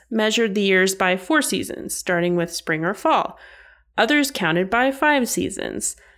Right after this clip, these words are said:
Then you had tribes that defined the year by twelve moons, and others by thirteen moons.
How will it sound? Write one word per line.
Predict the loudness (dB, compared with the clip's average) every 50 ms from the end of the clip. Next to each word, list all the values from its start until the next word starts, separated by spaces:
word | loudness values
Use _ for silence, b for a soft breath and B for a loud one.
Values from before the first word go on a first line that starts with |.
| b b
Then | -2 0 0 2
you | 2 0
had | 2 0 0 0 -2
tribes | -2 0 0 2 2 0 -2 -4 -6 -4
that | -4 -4 -2
defined | -4 -4 -2 0 0 0 0 2 2
the | 2
year | 2 2 2 2 2
by | 2 0 0
twelve | 0 -2 -6 -4 0 2 2 4 4 2 0 0 -2
moons, | -2 -2 -2 -4 -4 -6 -6 -8 -12 B B B B B B -4
and | -4 -4 -2 -2
others | -2 0 0 0 0 -2 -2
by | -2 0 0 0 -2
thirteen | 0 0 -2 0 0 -2 -2 0 0 0
moons. | 0 0 -2 -2 -6 -8 -8 -10 -12 -14